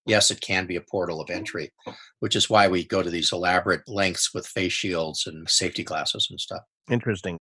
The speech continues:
Speaker 2: You know, we had some shows in one of our sister shows here, Politics Meet Me in the Middle, where we talked to some university presidents and talked to,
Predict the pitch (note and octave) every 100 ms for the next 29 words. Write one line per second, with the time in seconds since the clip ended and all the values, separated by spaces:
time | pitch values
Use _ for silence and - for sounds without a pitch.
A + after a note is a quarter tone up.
0 | _ G#3 F#3 F#3 - G3 G3 E3+ C#3+ -
1 | A2+ - D3 B2 A#2 A#2 C3 A#2 A2 G2
2 | D#3+ - B2 - A2+ G#2 G2+ G2+ G2 G#2
3 | B2+ B2 G#2+ G#2+ F#2 A#2 A2+ G#2+ G#2 G2
4 | A#2+ A2 F#2+ - - - - C#3 C3+ C#3
5 | B2 F3+ F3 - - A#2+ B2 G#2+ A#2+ C3+
6 | A#2 B2 A#2 A2 F#2 A#2 G#2+ G#2+ G#2 G#2
7 | F#2+ F2 F2 C#3 - A#2+